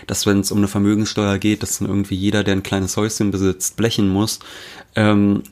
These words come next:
von daher muss man sich da natürlich eine Zahl suchen, wo man sagt, „Okay, da sind jetzt wirklich nur wenige von betroffen und da hat der Eigenheimbesitzer keine Angst.“ Ähm, ansonsten kann man so eine Kampagne gleich begraben.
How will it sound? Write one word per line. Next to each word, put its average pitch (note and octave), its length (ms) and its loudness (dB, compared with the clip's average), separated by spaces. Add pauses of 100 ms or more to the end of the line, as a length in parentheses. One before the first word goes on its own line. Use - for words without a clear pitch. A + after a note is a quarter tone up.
(120)
von G#2+ 320 -2
daher A2 520 0
muss A2 280 -2
man A2 160 2
sich G#2 160 -6
da G#2 120 0
natürlich G2+ 400 -2
eine G2 120 -4
Zahl G#2+ 400 -2
suchen, A2+ 480 0
wo G2 80 0
man G2+ 200 2
sagt, G2 320 0
„Okay, A2+ 360 0 (300)
da G2+ 80 2
sind G2 180 4
jetzt G2 180 0
wirklich G2+ 260 0
nur F#2+ 160 0
wenige A2 360 4
von G#2+ 200 0
betroffen G2 640 -2 (300)
und G2+ 280 2
da G2 200 2
hat G2 160 -4
der F#2 380 0
Eigenheimbesitzer F#2+ 1000 -2
keine A#2+ 340 -2
Angst.“ A2+ 460 -2 (520)
Ähm, G#2 380 4
ansonsten G2+ 380 0
kann A2 160 -4
man G#2+ 100 0
so G#2+ 60 2
eine G#2 160 2
Kampagne G2+ 500 -4
gleich F#2 320 -2
begraben. - 540 -10